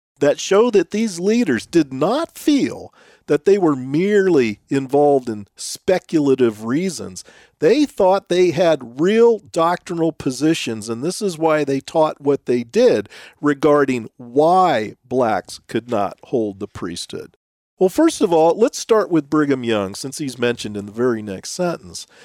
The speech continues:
Did Brigham Young really think that things that he taught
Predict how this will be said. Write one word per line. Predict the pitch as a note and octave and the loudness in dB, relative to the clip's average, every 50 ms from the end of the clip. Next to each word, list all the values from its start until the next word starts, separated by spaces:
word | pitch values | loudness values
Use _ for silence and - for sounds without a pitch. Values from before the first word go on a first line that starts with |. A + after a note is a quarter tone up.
| - - - - - _ _ | -20 -20 -20 -20 -20 _ _
Did | - A3+ A3 F3 F3+ | -2 -2 -2 -2 -2
Brigham | A#3+ C#4 E4+ D#4 F#4 E4+ C4 | 2 2 2 4 2 0 2
Young | F3+ F#3 F3+ F3 F#3 G3+ F#3 E3 C3+ A#2+ | 2 4 4 4 4 2 2 -2 -4 -2
really | A#2+ C3 D3 F#3 G3+ G#3+ G#3 F3 | 2 4 4 6 4 4 0 -2
think | - - - - A2+ A2 A#2 D3 F#3 - - - | -4 -8 -4 -2 -2 -2 -2 -4 -6 -10 -10 -10
that | C3 - - _ _ | -8 -8 -8 _ _
things | - C3+ C#3+ D#3 D#3 D3+ D3 | -2 -2 -2 -2 -4 -2 -2
that | C#3 B2 - | -2 -2 -4
he | - - - A#2+ C3+ D3 D#3 D#3 _ - | -10 -10 -8 -6 -6 -6 -8 -12 _ -18
taught | - - - - A2 G#2+ A2+ C3+ D#3+ - - | -16 -14 -10 -6 -2 0 0 0 0 -2 -8